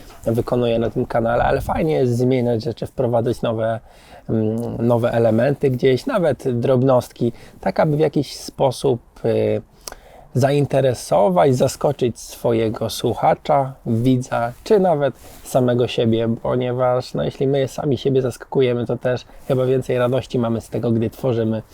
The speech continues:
e, treści. No i tak naprawdę wyjazd w góry to były pierwsze dni marca, chyba pierwszy, trzeci marca, kiedy to byłem,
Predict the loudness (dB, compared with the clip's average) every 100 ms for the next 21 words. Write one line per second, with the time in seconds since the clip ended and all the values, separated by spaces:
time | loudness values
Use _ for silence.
0 | -20 -20 -20 -10 -6 -4 -4 -4 -6 -2
1 | 0 0 -4 -8 -10 -16 -20 -20 -20 -2
2 | 0 0 0 0 0 2 2 4 4 4
3 | 2 4 6 4 2 0 2 4 4 2
4 | 2 0 0 -2 -2 0 2 2 0 -2
5 | -4 -2 -2 0 0 0 -2 -4 -4 -2
6 | 0 2 0 -2 -6 -4 -4 -2 0 2
7 | 0